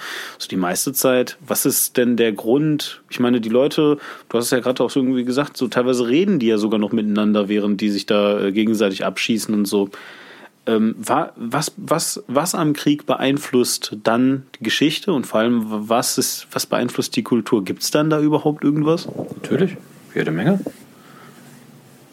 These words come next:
Speaker 2: Also
Speaker 1: Was macht also der
Speaker 2: die
Speaker 1: Krieg
Speaker 2: Frage,
Speaker 1: mit
Speaker 2: die
Speaker 1: den,
Speaker 2: Frage, die
Speaker 1: was macht
Speaker 2: Frage
Speaker 1: der Krieg also, vielleicht nochmal anders.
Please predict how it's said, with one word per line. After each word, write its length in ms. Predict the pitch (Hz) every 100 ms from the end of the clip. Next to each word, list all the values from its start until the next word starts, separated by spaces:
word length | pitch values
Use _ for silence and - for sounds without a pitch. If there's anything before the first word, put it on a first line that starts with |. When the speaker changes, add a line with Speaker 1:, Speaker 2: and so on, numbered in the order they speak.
| - - - -
Speaker 2:
Also 260 | 104 98 - - - - - - - - _ _ _ _ - - -
Speaker 1:
Was 280 | - - 135
macht 240 | 160 143 135
also 200 | 127 127
der 140 | 131
Speaker 2:
die 60 | 135
Speaker 1:
Krieg 340 | - 175 175
Speaker 2:
Frage, 60 | 165
Speaker 1:
mit 120 | 160
Speaker 2:
die 40 |
Speaker 1:
den, 120 | 156
Speaker 2:
Frage, 140 | 156 147
die 100 | 135
Speaker 1:
was 140 | 143
macht 160 | 190 180
Speaker 2:
Frage 100 | 156
Speaker 1:
der 100 | 147
Krieg 260 | 165 170 143
also, 360 | 135 131 120 - -
vielleicht 400 | - 123 120 -
nochmal 220 | 117 131
anders. 280 | 135 87